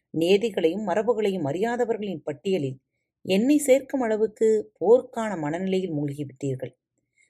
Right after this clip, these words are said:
உங்களின் நோக்கம் அதுவென்றால் உங்களுக்கு உதவ நான் ஒரு வழிமுறை சொல்கிறேன், கேட்கிறீர்களா?" "பெரும் புலவரே, உங்களால் எங்களுக்கு உதவ முடியாது. எங்களுக்கு உதவுவதாக நீங்கள் எது செய்தாலும்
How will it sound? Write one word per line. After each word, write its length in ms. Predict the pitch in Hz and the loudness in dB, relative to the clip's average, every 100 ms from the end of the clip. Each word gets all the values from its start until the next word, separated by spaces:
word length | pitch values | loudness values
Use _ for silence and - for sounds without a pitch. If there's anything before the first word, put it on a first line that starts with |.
| _ | _
உங்களின் 380 | 185 185 175 147 | -4 0 2 0
நோக்கம் 400 | 147 202 - 220 | 0 -2 0 0
அதுவென்றால் 540 | 143 151 143 139 156 131 _ _ _ _ | -2 -2 -2 0 -2 -4 _ _ _ _
உங்களுக்கு 420 | 269 294 294 285 196 | 0 2 2 0 2
உதவ 240 | 208 202 196 180 | 2 4 2 2
நான் 240 | 170 156 | -2 -2
ஒரு 200 | 143 165 | 2 2
வழிமுறை 400 | 151 180 262 226 | 4 0 0 -4
சொல்கிறேன், 480 | 147 147 147 143 127 - | -2 -2 0 -2 -2 -6
கேட்கிறீர்களா?" 680 | - 185 - 165 147 139 170 226 _ _ _ _ _ _ _ _ 180 | -6 -6 -4 -2 -2 -2 -2 -4 _ _ _ _ _ _ _ _ 0
"பெரும் 240 | 208 208 | 0 0
புலவரே, 380 | 165 156 156 214 214 _ _ _ _ _ _ - | 0 0 0 -4 -8 _ _ _ _ _ _ -4
உங்களால் 500 | 190 214 233 240 240 - - | 2 4 6 4 0 -8 -6
எங்களுக்கு 460 | 175 175 175 175 180 | -6 -2 -4 -4 0
உதவ 200 | 226 247 | 2 2
முடியாது. 500 | 156 131 135 127 143 - _ _ _ _ - | 0 -2 0 0 -4 -12 _ _ _ _ -4
எங்களுக்கு 440 | 220 277 302 294 226 | -2 2 2 0 0
உதவுவதாக 680 | 202 254 247 247 233 254 262 | 6 6 6 2 2 -2 -2
நீங்கள் 380 | 196 196 180 147 | -2 0 0 0
எது 240 | 185 277 | 0 -2
செய்தாலும் 640 | 277 170 170 165 151 139 | -2 -2 0 0 0 -4